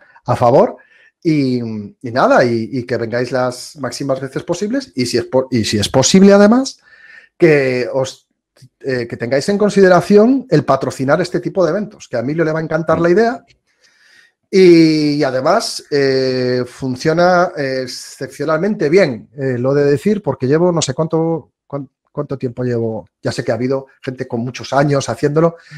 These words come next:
Speaker 1: pero ¿qué llevamos? ¿Un año y pico?
Speaker 2: Pues sí, sí, y,
Speaker 1: Sí.
Speaker 2: y, y profundamente activos. Y para quien no os conozca,
Speaker 1: Claro.
Speaker 2: ¿qué, quiénes sois en SiteGround?
Speaker 1: Pues mira, SiteGround somos un proveedor de hosting,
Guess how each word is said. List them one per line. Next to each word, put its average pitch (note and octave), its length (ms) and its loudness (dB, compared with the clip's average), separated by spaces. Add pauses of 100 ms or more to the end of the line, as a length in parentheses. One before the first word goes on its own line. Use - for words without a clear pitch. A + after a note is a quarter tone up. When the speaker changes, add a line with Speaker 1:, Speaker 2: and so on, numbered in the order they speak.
(300)
Speaker 1:
pero A#2+ 180 4
¿qué C3 80 2
llevamos? B2 400 2
¿Un C#3 120 0
año E3+ 160 4
y - 20 2
pico? F#3+ 840 -2 (300)
Speaker 2:
Pues A2+ 180 -4
sí, B2 400 -2
sí, G#2 460 -4
y, A2 80 -6
Speaker 1:
Sí. B2+ 80 -4
Speaker 2:
y, A2+ 320 0
y - 20 0
profundamente A#2 640 -2
activos. C3+ 480 -2 (340)
Y B2+ 140 2
para A#2+ 200 4
quien A#2+ 200 2
no A#2 80 4
os - 80 0
conozca, D3+ 320 0
Speaker 1:
Claro. G3 220 2
Speaker 2:
¿qué, A#2+ 380 -2
quiénes C#3+ 320 0
sois C#3 300 0
en A2+ 160 -4
SiteGround? B2 440 -6 (1000)
Speaker 1:
Pues E3+ 180 0
mira, F#3+ 200 4
SiteGround F#3+ 420 0
somos G3+ 400 -4
un G3+ 420 -4
proveedor E3+ 480 2
de F3 520 0 (120)
hosting, B3+ 480 -6